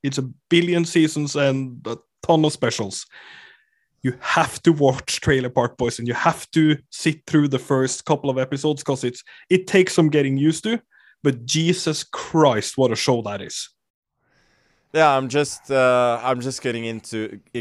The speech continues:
Speaker 2: getting into it myself. So this was, like, from the fir-, this was fr-, from the first season.
Speaker 1: You
Speaker 2: Uh,
Speaker 1: haven't watched the whole thing yet?
Speaker 2: No, I haven't.
Speaker 1: <laughs> Oh, I'm so jealous! I've probably watched it about six times.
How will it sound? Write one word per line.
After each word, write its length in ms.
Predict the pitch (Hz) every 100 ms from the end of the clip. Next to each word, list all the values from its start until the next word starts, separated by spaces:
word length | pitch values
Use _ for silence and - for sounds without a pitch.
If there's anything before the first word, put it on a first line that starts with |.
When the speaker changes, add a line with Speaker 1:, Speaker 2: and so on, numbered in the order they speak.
| 98 87
Speaker 2:
getting 240 | 120 110
into 240 | 113 -
it 120 | 104 -
myself. 400 | 98 107 104 -
So 200 | 113 104
this 320 | 120 113 -
was, 320 | 104 - -
like, 260 | 104 98 _
from 220 | 104 98
the 80 | 95
fir-, 320 | 101 98 92 -
this 500 | 98 107 - - -
was 160 | 104
fr-, 140 | - 104
from 240 | _ 101 95
the 80 | 92
first 300 | 95 95 -
season. 460 | 92 85 85 85 - _ - _ -
Speaker 1:
You 80 | 160
Speaker 2:
Uh, 60 |
Speaker 1:
haven't 640 | - - 180 170 185 185 -
watched 280 | 175 175 -
the 80 | 160
whole 160 | 170
thing 240 | 170 202 285
yet? 280 | 381 - - _ _ -
Speaker 2:
No, 320 | 139 180 160
I 120 | 127
haven't. 580 | 139 170 139 87 - -
Speaker 1:
<laughs> 40 | - 762 932 622 605 622 640 - - - _ _ _ _ _ -
Oh, 240 | 330 339
I'm 80 | 349
so 240 | - 349
jealous! 640 | 339 349 339 339 302 - - _ _ _
I've 240 | 180 170
probably 220 | 170 165 156
watched 200 | 151 -
it 60 |
about 220 | 151 151 135
six 280 | 156 147
times. 360 | - 123 123